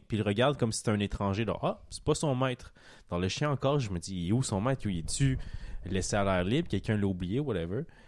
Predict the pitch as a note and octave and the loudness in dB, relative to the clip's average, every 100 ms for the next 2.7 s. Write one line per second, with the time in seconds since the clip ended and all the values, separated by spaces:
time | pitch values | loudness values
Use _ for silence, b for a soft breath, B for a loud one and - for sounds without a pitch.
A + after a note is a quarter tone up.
0 | B - G2+ - C3+ A2 A#2 A#2+ G#2+ F#2+ | B -2 0 2 2 2 2 2 4 2
1 | G2+ A#2 C3 C3+ - G2+ F#2 G2 G#2+ G2+ | 4 4 2 -4 -6 -6 -2 0 2 2
2 | A2 G2+ F#2+ A2 B2+ G#2 F#2 | 0 0 2 0 0 0 0